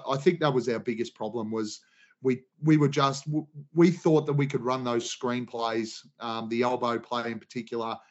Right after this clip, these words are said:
and walk through it, uh, because we have done all year. And we, we've got other options that we can utilize there, and we just didn't utilize them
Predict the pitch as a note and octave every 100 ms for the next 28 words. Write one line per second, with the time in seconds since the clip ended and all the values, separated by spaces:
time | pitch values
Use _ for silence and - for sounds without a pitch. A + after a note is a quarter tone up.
0 | _ _ - B2 A#2 B2 C3 - C#3 G3
1 | - _ - G#2 B2+ C#3 C#3 - B2 A#2
2 | A#2+ A#2+ A#2 A2+ A2 A#2 G#3 A3 _ _
3 | _ _ - A#2+ B2 B2 B2 A#2+ A2+ C3+
4 | C3 C#3 D3+ D3 D3+ D#3 D#3 C3+ B2+ A#2+
5 | A#2+ - A#2 A2 A#2+ A#2 A#2 A2+ A2+ A#2
6 | A#2 A2+ A2 A2+ A2 A#2 B2+ C3+ A#2 A2
7 | G#2+ A2 A2+ A2 G#2 A2 G2